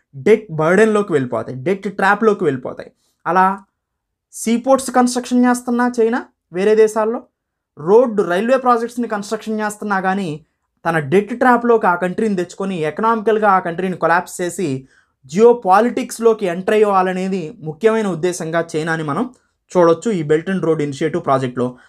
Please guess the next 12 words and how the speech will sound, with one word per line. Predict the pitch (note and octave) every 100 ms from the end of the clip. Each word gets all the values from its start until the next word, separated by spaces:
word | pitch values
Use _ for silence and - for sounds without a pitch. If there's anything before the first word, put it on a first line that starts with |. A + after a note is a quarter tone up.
| -
అందుకని | E3 A3+ C4+
Belt | G3 G3 A#3
and | C4+
Road | C4 A3+
Initiative | A3 G#3 A3+ A#3+
ప్రాజెక్ట్కి | A#3+ G3+ G#3 -
సంబంధించి | G3+ F#3+ G3 F#3 E3+
ఏ | G#3
సమావేశం | G#3+ G#3 A3 A3 A3 G3+
ఇంటర్నేషనల్‌గా | F#3 G3+ G#3 G#3+ G3 F#3+
పెట్టినా | E3+ E3 F3
కానీ | E3+ F#3